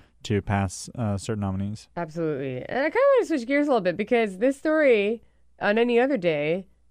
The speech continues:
Speaker 2: would probably, we say this all the time, but on any other day, you could imagine this would be headline news. It would be all over T V. Um,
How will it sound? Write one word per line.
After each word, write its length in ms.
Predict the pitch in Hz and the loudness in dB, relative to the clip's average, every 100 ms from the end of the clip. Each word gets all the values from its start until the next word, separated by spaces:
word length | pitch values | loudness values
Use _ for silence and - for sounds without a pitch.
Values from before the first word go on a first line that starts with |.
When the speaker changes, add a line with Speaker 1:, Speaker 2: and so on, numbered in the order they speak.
| - | -6
Speaker 2:
would 160 | 202 | -4
probably, 720 | 226 220 - 190 185 202 202 | 2 2 2 -4 0 2 2
we 140 | 208 208 | 0 -2
say 160 | 208 | -2
this 160 | 180 156 | -2 -2
all 100 | 147 | -2
the 80 | 127 | -2
time, 300 | 165 143 135 | -4 -4 -2
but 120 | 190 | 2
on 160 | 240 285 | 4 4
any 220 | 370 381 | 4 4
other 160 | 302 | 4
day, 540 | 233 247 240 196 175 165 - _ _ - | 4 6 6 6 4 0 -10 _ _ -4
you 140 | 240 | 0
could 120 | 240 254 | 2 4
imagine 680 | 220 214 220 208 190 156 | 4 4 4 4 0 0
this 180 | 160 165 | -2 -4
would 160 | 185 147 | -6 -2
be 500 | 160 160 156 151 - - - | 0 2 0 0 -4 -12 -14
headline 600 | 139 185 208 208 190 175 | -4 -2 0 2 2 2
news. 560 | 156 151 147 143 139 151 | 0 0 -2 -2 -6 -8
It 120 | - | -8
would 200 | 139 127 | -6 -4
be 400 | 135 135 131 127 _ _ _ _ _ - | -2 -2 -4 -6 _ _ _ _ _ -2
all 340 | 170 202 196 | 2 4 4
over 680 | 170 151 151 147 143 139 143 _ _ _ _ _ _ | 2 2 0 0 0 -4 -6 _ _ _ _ _ _
T 200 | - 156 | -4 -4
V. 440 | 139 135 131 131 - _ _ _ _ _ | -2 -2 -2 -4 -8 _ _ _ _ _
Um, 560 | 160 156 147 139 139 147 | -4 -2 -2 -2 -6 -8